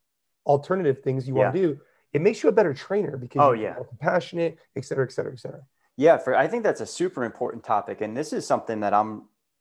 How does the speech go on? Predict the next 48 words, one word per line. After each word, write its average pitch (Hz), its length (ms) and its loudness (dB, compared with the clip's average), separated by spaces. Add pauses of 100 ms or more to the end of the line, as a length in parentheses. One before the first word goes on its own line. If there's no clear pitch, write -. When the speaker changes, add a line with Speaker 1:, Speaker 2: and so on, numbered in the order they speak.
(140)
Speaker 2:
I'm 156 180 -4
much 165 240 0
more 147 180 2
aware 113 400 2
of 107 220 -2
right 104 260 -4
now 104 460 0
than 98 180 -8
I 98 100 -4
was 98 420 -4
when 101 100 -6
I 95 80 -6
first 107 320 -8
got - 180 -4
started 95 400 -6
in 90 140 -12
this 90 140 -12
stuff. 90 200 -6
And 117 80 -8
I 131 40 -6
think 233 200 -8
that - 120 -10
this 147 180 -6
is 113 140 -12
really 110 220 -4
common, 98 420 -4
is 92 100 -16
that 95 380 -2 (680)
when 120 140 -4
you 135 100 -4
first 185 320 -4
get - 120 -6
started 113 560 -2
in 107 220 -10
something 107 380 -6
that 98 100 -8
you're 98 140 -10
really 95 240 -10
passionate 90 560 -8
about, 85 340 -4
and, 104 160 -10
and 104 360 -6 (500)
functional 131 340 -2
fitness, 110 280 -10
CrossFit, 107 460 -2 (520)
it 127 160 -4
had 135 300 0
this - 380 -6